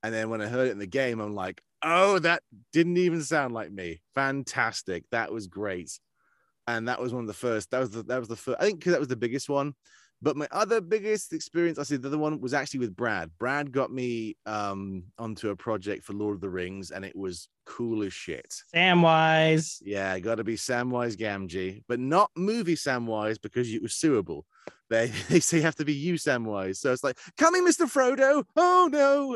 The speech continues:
Speaker 1: It was, you know, a bit more bumbling, but it, but it worked out really well. And a bunch of the Riders of Rohan and stuff. So lots of big gruff guys going, "Taste my spear," and all that sort of stuff.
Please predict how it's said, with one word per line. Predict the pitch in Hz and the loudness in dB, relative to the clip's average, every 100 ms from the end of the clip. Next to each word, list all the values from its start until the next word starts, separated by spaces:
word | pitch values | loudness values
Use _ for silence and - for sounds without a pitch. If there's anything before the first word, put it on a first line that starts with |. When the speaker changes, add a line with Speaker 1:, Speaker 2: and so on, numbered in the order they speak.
| - | 0
Speaker 1:
It | |
was, | 175 143 147 | 0 0 -6
you | 151 156 | -2 -2
know, | 135 | -2
a | |
bit | 113 131 147 | -4 -6 -4
more | 123 | -2
bumbling, | 107 127 120 101 92 92 _ _ _ - | 2 2 2 -2 -4 -8 _ _ _ -10
but | 110 131 | 0 4
it, | 196 - | 4 0
but | 127 | 2
it | 131 | 4
worked | 135 139 139 | 4 2 0
out | 120 | -2
really | 117 | 0
well. | 110 120 110 - | 0 2 0 -2
And | 120 117 - | -6 -6 -10
a | |
bunch | 101 123 110 117 | -4 -4 -4 -4
of | 98 | -4
the | 85 101 | -2 -2
Riders | 98 110 110 107 98 | -2 -2 -2 -2 -6
of | 95 | -6
Rohan | 98 98 101 98 98 | -4 -4 -6 -6 -8
and | 92 | -10
stuff. | - 92 92 - | -8 -6 -6 -4
So | 101 | -4
lots | 98 92 - | -2 -4 -4
of | 95 80 | -8 -4
big | 98 85 | -4 -4
gruff | - 101 95 - | -4 -6 -6 -6
guys | 101 98 98 | -4 -2 -4
going, | 92 101 87 _ - | -4 -6 -6 _ -4
"Taste | - 208 - | 0 0 -2
my | 143 131 127 | 0 2 2
spear," | - - - 135 107 101 | 0 -4 2 2 4 0
and | 87 | -4
all | 107 101 | -8 -6
that | 104 - | -6 -4
sort | - 82 | -6 -6
of | |
stuff. | - 95 87 | -8 -10 -10